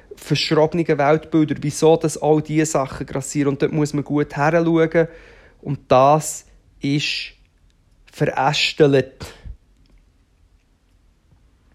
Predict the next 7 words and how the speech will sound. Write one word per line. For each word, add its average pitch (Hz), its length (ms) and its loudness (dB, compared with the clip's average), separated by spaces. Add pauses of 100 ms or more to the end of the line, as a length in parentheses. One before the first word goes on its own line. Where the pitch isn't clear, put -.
(220)
und 139 180 -6
komplex. - 840 -4 (2250)
Huff. - 460 -2 (460)
Aber 139 200 2
eben 143 120 2
auch 135 160 2
einfach. 117 580 -6